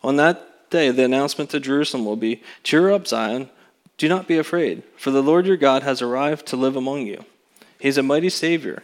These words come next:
He will rejoice over you with great gladness. With his love, he will calm all your fears.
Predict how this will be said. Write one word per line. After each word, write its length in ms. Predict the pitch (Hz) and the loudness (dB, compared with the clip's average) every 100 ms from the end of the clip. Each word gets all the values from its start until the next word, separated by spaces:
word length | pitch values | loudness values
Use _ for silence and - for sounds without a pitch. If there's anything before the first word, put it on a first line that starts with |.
| _ | _
He 120 | - | 0
will 140 | 143 143 | 2 4
rejoice 560 | 143 135 165 185 - | 2 2 2 2 -2
over 260 | 147 151 156 | -2 0 0
you 240 | 147 165 | 2 2
with 240 | 117 120 - | 2 -4 -4
great 240 | 135 139 | -4 -2
gladness. 600 | 139 151 123 98 - - _ - - _ _ _ | -2 -2 -4 -10 -12 -14 _ -20 -20 _ _ _
With 200 | 131 131 | -6 0
his 180 | 147 143 | 0 0
love, 460 | 143 160 120 - - | 2 2 0 -6 -12
he 140 | 143 | -4
will 160 | 139 131 | 0 0
calm 320 | - 147 156 | 0 -2 0
all 180 | 143 139 | 0 -2
your 120 | 139 | -2
fears. 480 | 139 160 127 104 | -4 -4 -4 -6